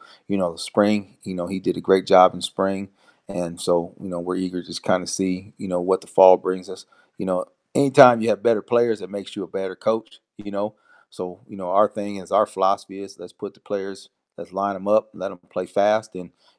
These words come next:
you know, and that's what we wanna do. We're gonna line 'em up correctly and we're gonna let 'em play fast. And so, I, you know, my total philosophy is you don't have to be that fancy.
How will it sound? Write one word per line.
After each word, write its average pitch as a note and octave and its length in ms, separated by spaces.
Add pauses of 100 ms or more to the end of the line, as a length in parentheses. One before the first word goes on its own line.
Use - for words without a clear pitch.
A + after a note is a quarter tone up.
you G2+ 80
know, F#2 280
and F2+ 80
that's F#2 200
what E2 100
we F2 100
wanna F2+ 220
do. G#2 200
We're E2+ 140
gonna F2+ 140
line F2+ 220
'em F#2 100
up G2 140
correctly G2 560 (300)
and - 80
we're F2 40
gonna F2+ 140
let F#2 160
'em F2+ 60
play F#2+ 200
fast. - 560
And E2+ 220
so, E2+ 320 (360)
I, G2 200 (200)
you G2 120
know, F#2 120
my G2+ 220
total F#2+ 340
philosophy F#2 540
is E2+ 140
you G2 80
don't F#2 160
have G2+ 180
to - 80
be F#2+ 320 (400)
that G2 260
fancy. G#2+ 520